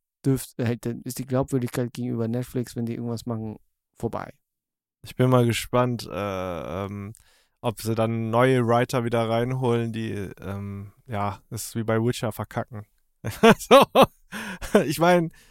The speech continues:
Speaker 2: ich mein, du kann-, darfst es, nee, du kannst nicht verkacken, weil du hast eine Manga-Vorlage. Wenn aber jetzt ein Writer
Speaker 1: Erstens das.
Speaker 2: herkommt,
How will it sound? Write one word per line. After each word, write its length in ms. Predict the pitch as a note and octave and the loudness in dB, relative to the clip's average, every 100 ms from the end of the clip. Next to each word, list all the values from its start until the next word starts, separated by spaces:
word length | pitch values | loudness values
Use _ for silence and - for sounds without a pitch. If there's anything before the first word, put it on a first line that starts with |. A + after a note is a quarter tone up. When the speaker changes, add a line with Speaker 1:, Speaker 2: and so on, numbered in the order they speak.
| - - | -20 -12
Speaker 2:
ich 120 | - D3+ | -6 4
mein, 180 | F3 | 4
du 40 | F#3 | 4
kann-, 340 | - F#3 A3 | 2 4 4
darfst 300 | E3 F#3+ A3+ | 4 4 4
es, 160 | A3 - | 2 0
nee, 300 | G2+ C#3 A2+ | -6 -4 -4
du 100 | - | -4
kannst 420 | - F#3+ A3 - | 0 0 0 -2
nicht 180 | D#3 - | -4 -2
verkacken, 460 | B2+ - B2+ - | -6 -2 -4 -4
weil 120 | B2 C#3 | -4 -4
du 100 | B2+ | -4
hast 240 | B2 D3+ - | -6 -6 -4
eine 120 | A#2+ - | -4 0
Manga-Vorlage. 1080 | B2+ D#3 G3+ C#3 A#2+ B2+ A#2+ A#2+ A#2+ B2+ C3 | 2 4 6 4 4 0 0 0 -2 -4 -4
Wenn 120 | C3 | -2
aber 200 | B2+ C#3 | 2 2
jetzt 200 | C#3+ - | 2 -2
ein 80 | C#3+ | 0
Writer 260 | C3+ D#3+ D3+ | 2 4 4
Speaker 1:
Erstens 240 | D3 D3 | 4 2
das. 240 | D3+ E3 D#3 | 2 2 0
Speaker 2:
herkommt, 200 | F3 | -2